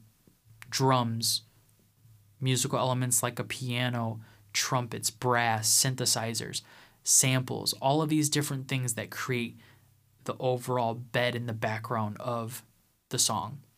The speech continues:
The other hand is where we have an artist that takes all of these different things and translate that into words,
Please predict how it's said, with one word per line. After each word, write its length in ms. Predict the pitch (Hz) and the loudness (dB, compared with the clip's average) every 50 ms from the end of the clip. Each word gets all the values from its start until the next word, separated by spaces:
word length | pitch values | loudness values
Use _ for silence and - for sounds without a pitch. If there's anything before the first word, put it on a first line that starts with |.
| _ _ _ _ _ _ _ _ _ _ _ _ _ - _ _ _ _ _ _ _ | _ _ _ _ _ _ _ _ _ _ _ _ _ -20 _ _ _ _ _ _ _
The 120 | - - - | -8 -2 2
other 220 | 156 180 185 190 | 4 4 6 6
hand 400 | 175 147 139 135 131 135 143 - - | 4 4 4 4 2 0 -4 -6 -6
is 140 | 151 135 - | -8 -4 0
where 140 | 131 123 123 | 0 2 2
we 120 | 131 127 | 0 0
have 140 | 131 127 123 | 0 -2 -2
an 80 | 131 | -2
artist 440 | - 120 120 120 123 123 123 - - | -2 -2 -2 0 0 0 -2 -2 0
that 360 | - 117 113 101 113 - - | 0 0 0 -2 -6 -10 -14
takes 340 | - - - 139 135 135 - - - _ | -8 -4 -2 -2 0 0 -2 -2 -2 _
all 240 | - 127 139 156 165 | 0 0 2 2 2
of 120 | 170 156 | 0 0
these 180 | 156 165 151 147 | 0 -2 -2 0
different 400 | - 147 139 143 143 127 127 131 | 0 -2 -2 -2 -4 -6 -4 -4
things 320 | 127 123 117 120 117 117 | -4 -4 -4 -4 -6 -6
and 160 | - 117 113 | -6 -6 -4
translate 720 | 113 - - 135 131 127 123 123 123 123 131 135 - - - - _ - _ _ _ _ _ _ _ _ _ _ | -4 -4 -2 0 0 0 0 0 -2 -2 -2 -4 -6 -8 -14 -18 _ -20 _ _ _ _ _ _ _ _ _ _
that 460 | 135 127 131 123 123 123 120 117 - - _ _ | -8 -2 0 2 2 2 0 -4 -8 -14 _ _
into 300 | 143 127 123 127 - 131 | -6 -6 -4 -2 -4 -4
words, 480 | 127 123 123 113 107 87 92 - - - | -2 -2 0 0 0 -2 -4 -6 -8 -10